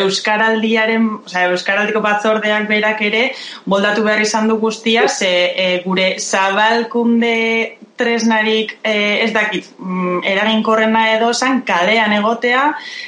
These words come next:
hau guztia ikusaraztea batzordearen lana, ze hemen gaude hiru pertsona, baina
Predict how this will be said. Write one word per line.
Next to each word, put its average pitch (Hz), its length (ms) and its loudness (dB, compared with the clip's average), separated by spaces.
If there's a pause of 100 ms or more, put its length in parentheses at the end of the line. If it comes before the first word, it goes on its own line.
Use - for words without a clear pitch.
hau 220 200 2
guztia 226 460 0
ikusaraztea 233 880 0
batzordearen 220 760 2
lana, 262 300 2
ze 220 140 -2
hemen 214 220 0
gaude 240 200 2
hiru 185 140 -2
pertsona, 202 480 0
baina 175 720 2